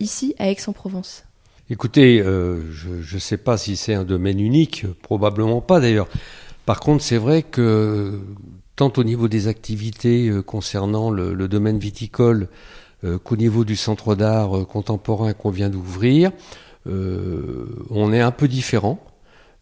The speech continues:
Speaker 2: Euh, on a un, un, un domaine que l'on souhaite être essentiellement familial, donc c'est un petit domaine, hein, qui ne fait que dix hectares.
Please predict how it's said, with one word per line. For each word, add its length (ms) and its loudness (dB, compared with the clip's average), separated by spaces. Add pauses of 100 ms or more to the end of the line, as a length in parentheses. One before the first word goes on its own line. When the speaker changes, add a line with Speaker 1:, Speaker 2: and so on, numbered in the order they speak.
Speaker 2:
Euh, 720 -4 (120)
on 160 -2
a 100 0
un, 440 -2
un, 60 -6 (840)
un 60 -4
domaine 680 0
que 120 -4
l'on 160 -4
souhaite 380 -4
être 340 -6
essentiellement 560 -4
familial, 600 0
donc 160 -2
c'est 220 -6
un 80 -2 (160)
petit 300 2
domaine, 360 0
hein, 120 -2
qui 220 -6
ne 120 -2
fait 240 -6
que 160 -8
dix 380 0
hectares. 520 0